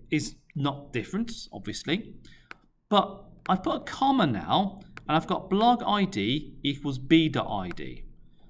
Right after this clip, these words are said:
So this blog I D matches this here and this here. Okay, so this is a dynamic thing. You notice now I've now got a parameter to this function, view blog.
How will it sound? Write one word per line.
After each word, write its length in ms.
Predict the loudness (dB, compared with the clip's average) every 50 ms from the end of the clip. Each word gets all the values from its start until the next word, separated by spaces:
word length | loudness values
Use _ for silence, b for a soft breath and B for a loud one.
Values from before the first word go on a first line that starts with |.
| -20 -18 -8
So 380 | -4 0 4 6 6 6 6 4 2 -2 -10 -12 -12 -10 -4 0
this 180 | 0 0 0
blog 340 | 0 -2 2 2 2 4 4
I 140 | 4 4 2
D 540 | 2 0 -2 0 2 2 0 0 -4 -10 -16 -14 -8 -2
matches 920 | 2 4 4 4 2 0 -4 -4 -2 0 0 0 0 0 -2 -4 -6 -10 _ _ _ _ _ _ _ _ _ _ _ _ _ _ -20 -10
this 360 | -2 2 2 2 2 0 -2
here 380 | -2 0 0 0 0 0 -4 -10 -16 -20 -20 -20 -20 -20 _ _ _ _ _ _ _ _ _ -14 -6
and 200 | -4 -2 0 0
this 240 | 0 0 -2 -2 -4
here. 320 | -2 0 0 -2 -2 -4 -10 -10 -12 -12 -12 -16 -18 -20 -20 -20 _ _ _ -18 -14 -10
Okay, 300 | -4 -2 0 0 0 -2 B B B B B B
so 140 | -2 0
this 200 | 2 2 2 2
is 120 | 2 0 0
a 60 | 2
dynamic 440 | 4 4 6 6 6 4 2 0 0
thing. 200 | 0 2 2 2
You 100 | 2 0
notice 280 | 0 0 0 -2 -2
now 100 | 0 0
I've 60 | 2 2
now 180 | 2 0 0
got 220 | -2 -4 -8 -8 -8
a 40 |
parameter 600 | -4 0 0 2 2 2 2 0 -2 -6 -6 -6
to 140 | -4 -4 -4
this 140 | -4 -4 -4
function, 400 | -2 -2 -2 -2 -4 -6 -8 -10
view 240 | -8 -6 -4 -4 -2
blog. 300 | -2 0 0 0 -2 -4